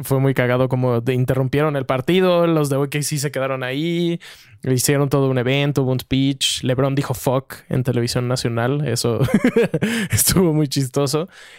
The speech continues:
Em, y pues sí, nada, en este episodio discutimos bastante sobre cómo,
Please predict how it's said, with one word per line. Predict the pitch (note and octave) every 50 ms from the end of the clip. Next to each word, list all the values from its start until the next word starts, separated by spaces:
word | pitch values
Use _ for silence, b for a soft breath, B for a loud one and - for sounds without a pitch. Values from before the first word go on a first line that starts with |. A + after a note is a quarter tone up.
| B B B
Em, | - C#3+ C3+ C3+ C3 C3 B2+ B2+ B2 A#2+ B2 A#2 A#2 A#2+ -
y | - C3+ D3 C#3+
pues | - - C#3+
sí, | - - G#3+ A3+ B3+ A#3+
nada, | G3 G3+ A3+ A#3 A3+ A3+ A3 G#3+ F#3+ D#3+
en | D#3 D3+ D3 D3+
este | D#3+ D#3 - -
episodio | - D#3+ - D#3 D#3 D#3+ D#3+ D#3
discutimos | C3+ B2 C#3 C#3 - - C3+ - C#3+ D#3 E3 C3+
bastante | C3 B2+ - - D3 D3 C3+ C#3+
sobre | C#3 C#3 A#2+ A#2+ A#2+
cómo, | - C3+ C#3 C#3 C#3 C3+ B2+ B2 -